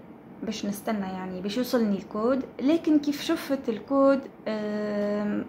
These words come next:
نسيت بالحق الوقت الكوليكا اللي قعدت نستنى فيه، اللي هو تقريب، آه، ثمانية شهور، آه، خدمة. وبالطبيعة اللي عندهم قنوات يعرفوا مليح إنه اليوتيوب عنده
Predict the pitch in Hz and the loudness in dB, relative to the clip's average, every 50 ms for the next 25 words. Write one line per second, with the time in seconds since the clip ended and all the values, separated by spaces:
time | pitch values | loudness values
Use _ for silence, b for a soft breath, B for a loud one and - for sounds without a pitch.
0 | - - - - 226 226 226 - 311 294 269 - 202 214 - 277 277 - - 226 | -8 -10 -2 2 2 2 2 4 4 4 4 2 0 -2 0 0 -2 -2 -2 2
1 | 220 269 285 - - 233 226 - - 269 262 233 202 208 233 226 240 269 302 302 | 2 2 2 0 -4 -6 -4 0 0 2 2 2 0 0 0 2 4 2 2 0
2 | B B B B B B B B - 254 262 269 - 262 285 285 - 233 233 - | B B B B B B B B 4 4 4 6 6 2 2 4 2 0 0 2
3 | - 240 220 208 202 202 - 262 269 294 285 294 - 262 254 233 240 262 247 226 | 0 0 2 0 -2 -2 0 2 4 4 4 4 4 4 4 4 6 6 4 4
4 | 226 214 - 233 240 240 214 196 - - 202 196 196 196 196 - - - - - | 2 0 -2 -2 0 0 -2 -2 -2 -2 -2 0 0 0 -2 -4 -8 -8 0 4
5 | 269 277 254 226 226 226 - B B B B B B B B B - - - 247 | 6 8 8 8 6 4 0 B B B B B B B B B -10 -4 0 0
6 | 240 226 214 208 202 196 190 190 190 190 - - 247 220 269 294 339 - - - | 2 2 2 0 0 0 2 0 0 -2 -2 0 4 6 8 8 6 6 0 -12
7 | - B B B B B B B B B 220 202 - - - 269 320 339 339 320 | -18 B B B B B B B B B -6 -6 -6 -4 0 2 6 6 8 8
8 | 320 320 302 302 302 302 285 277 320 330 294 285 233 233 - 233 208 208 208 233 | 6 6 4 4 6 6 6 6 6 6 6 6 4 2 2 0 0 0 2 2
9 | 262 277 277 285 294 254 240 240 - 214 208 208 208 240 269 294 285 285 - 277 | 2 2 2 2 2 2 2 0 0 -2 -2 0 0 2 2 2 2 4 6 8
10 | 277 262 240 233 226 220 - - 233 262 240 220 214 226 220 - | 8 8 8 6 2 -2 -2 -4 -2 -2 0 0 0 0 0 -2